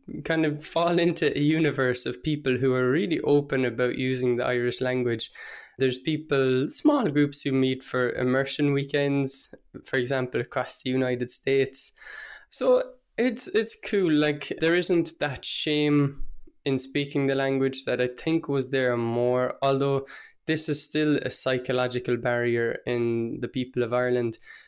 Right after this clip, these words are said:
Like, I was in the playground, uh, with my kids, and, uh, so they, uh, the eldest goes to Irish language primary school now. He's five. So, uh,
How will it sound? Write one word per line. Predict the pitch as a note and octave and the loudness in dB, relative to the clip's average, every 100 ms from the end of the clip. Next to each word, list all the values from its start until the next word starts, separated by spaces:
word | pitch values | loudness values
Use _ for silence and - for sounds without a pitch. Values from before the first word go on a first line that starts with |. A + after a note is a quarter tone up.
| - | -4
Like, | C3 C3 - | 0 0 0
I | D3 | 2
was | C#3+ | 2
in | D3+ C#3+ | 2 0
the | |
playground, | C3+ C#3+ C#3+ C#3+ C#3 C3+ C3+ - - - | 0 0 0 2 2 2 0 -4 -16 -8
uh, | C3 B2 | -2 0
with | B2 - | 0 0
my | A#2+ | -4
kids, | - D3 C3 - - - B2 | -2 -4 -4 -8 -14 -10 -2
and, | A#2+ A#2+ A#2 A#2 A#2 A#2 | 0 0 0 0 -2 0
uh, | A#2 A#2 | 0 0
so | A#2 - B2+ | -2 -2 0
they, | C3+ B2 - - - B2+ | 0 -2 -8 -20 -12 -6
uh, | B2 | -4
the | A#2 - | 0 0
eldest | C#3+ C3+ B2 - - | 0 0 -2 -6 -6
goes | - B2+ B2 | -2 0 0
to | - A#2+ - | -2 -4 -2
Irish | A#2+ A#2 - | -2 -2 -2
language | B2 B2 A#2 A#2 - | 0 2 2 -2 -2
primary | D#3+ D3+ C#3+ B2 | 0 4 4 2
school | - B2 A#2 | -2 -2 0
now. | A2 A2 | 0 -2
He's | B2+ A#2+ | -2 -2
five. | - A2+ A2 - _ _ _ _ - - - - | -2 -2 -2 -8 _ _ _ _ -20 -20 -20 -14
So, | - D3 C#3+ C#3 C#3 C#3 | -2 0 2 2 2 0
uh, | - C#3 C3 B2+ B2 | 0 -2 0 -2 -4